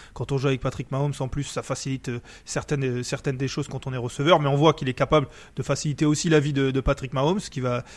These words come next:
ce qui va bien aider, euh, le quarterback. On le rajoute dans cette attaque qui marche déjà bien, euh,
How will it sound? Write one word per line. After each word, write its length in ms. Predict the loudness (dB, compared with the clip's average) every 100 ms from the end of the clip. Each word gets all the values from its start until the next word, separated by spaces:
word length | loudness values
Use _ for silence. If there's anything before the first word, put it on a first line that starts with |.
| -20
ce 80 | -12
qui 100 | -4
va 120 | -4
bien 200 | -2 0
aider, 240 | 0 2 0
euh, 160 | 0
le 120 | -2
quarterback. 480 | -2 -2 2 4 4 0 -16 -14 -6
On 60 |
le 60 | 2
rajoute 240 | 4 4
dans 100 | 2
cette 160 | 0 -2
attaque 240 | 0 -2
qui 100 | -2
marche 220 | 0 0 0
déjà 240 | 2 2
bien, 420 | 4 4 4 4
euh, 160 | 2